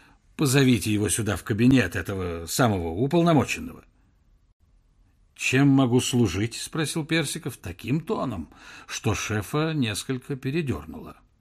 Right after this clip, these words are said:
Персиков пересадил очки с переносицы на лоб, затем обратно и разглядел визитёра. Тот весь светился лаком и драгоценными камнями,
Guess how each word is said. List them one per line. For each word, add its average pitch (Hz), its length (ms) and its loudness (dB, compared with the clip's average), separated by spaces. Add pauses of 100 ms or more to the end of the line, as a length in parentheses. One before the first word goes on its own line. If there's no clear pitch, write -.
(800)
Персиков 135 540 2
пересадил 117 500 0
очки 107 300 -2
с 95 80 -6
переносицы 98 640 -6
на 76 140 -10
лоб, 95 280 -4 (480)
затем 117 380 0
обратно 98 640 -6 (500)
и 127 120 2
разглядел 160 760 0
визитёра. 127 800 -6 (1300)
Тот 185 300 0
весь 170 320 2
светился 147 960 -2
лаком 151 580 0
и 135 140 -4
драгоценными 123 880 0
камнями, 107 880 -6